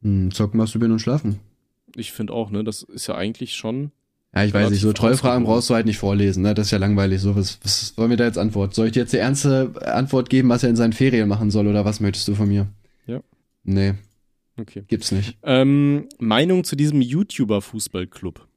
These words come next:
Speaker 1: Äh, ja, Trimax hat den irgendwie, glaub ich, aufgemacht, ne? Irgendwie in Hamburg, glaub ich. Ja, ist halt ganz cool, ne? Ich bin, äh, gespannt,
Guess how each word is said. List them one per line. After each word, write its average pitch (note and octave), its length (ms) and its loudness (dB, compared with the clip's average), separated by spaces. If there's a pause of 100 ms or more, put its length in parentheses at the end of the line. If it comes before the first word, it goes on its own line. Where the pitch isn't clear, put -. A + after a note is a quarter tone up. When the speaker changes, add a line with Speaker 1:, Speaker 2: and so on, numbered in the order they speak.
(800)
Speaker 1:
Äh, A#2 260 4
ja, C3+ 180 2
Trimax E3 320 0
hat A2+ 100 2
den G#2 120 2
irgendwie, G#2+ 260 2
glaub G2+ 180 2
ich, G2 120 -2
aufgemacht, G2 520 0
ne? D3 260 2
Irgendwie A#2+ 1000 2
in A2 160 0
Hamburg, C#3 320 2
glaub D#3 240 0
ich. F3 200 -4 (360)
Ja, A2+ 160 2
ist B2+ 100 0
halt A3 120 2
ganz G3 280 -2
cool, G#3+ 140 4
ne? C#3+ 140 4
Ich D3 140 -2
bin, C#3 320 4
äh, B2+ 220 2
gespannt, B2 440 -4